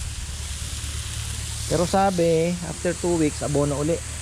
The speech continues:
Kami na lang po mag-abono. Baka ako na lang. Bilis lang naman.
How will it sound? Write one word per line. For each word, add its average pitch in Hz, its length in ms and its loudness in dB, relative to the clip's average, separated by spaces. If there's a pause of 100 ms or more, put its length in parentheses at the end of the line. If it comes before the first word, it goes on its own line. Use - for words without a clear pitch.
(600)
Kami 160 200 2
na 165 80 6
lang 160 160 2
po 151 80 -4
mag-abono. 123 520 0 (120)
Baka 113 240 -2
ako 120 80 -2
na 113 120 -2
lang. 104 160 -4 (160)
Bilis 151 200 0
lang 208 120 2
naman. 180 240 0